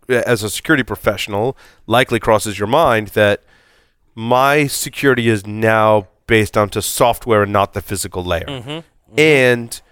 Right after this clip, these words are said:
Speaker 1: you have to do the risk calculation and say, "How much risk is there for the Security Weekly guest wireless network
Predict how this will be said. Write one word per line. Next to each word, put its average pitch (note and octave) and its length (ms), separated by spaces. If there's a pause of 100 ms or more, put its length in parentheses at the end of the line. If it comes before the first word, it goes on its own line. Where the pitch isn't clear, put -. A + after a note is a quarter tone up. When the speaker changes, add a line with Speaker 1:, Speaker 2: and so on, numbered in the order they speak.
(160)
Speaker 1:
you A2+ 260
have G2 280
to A2+ 80
do G2+ 140
the G2+ 100
risk C3+ 300
calculation G2 680
and F#2 140
say, F#2+ 360
"How A2+ 220
much D3+ 240
risk A2+ 280
is G2 120
there G2+ 180
for G#2 240
the F#2+ 100
Security G#2 380
Weekly C#3+ 380
guest B2+ 300
wireless G#2+ 440
network C#3 540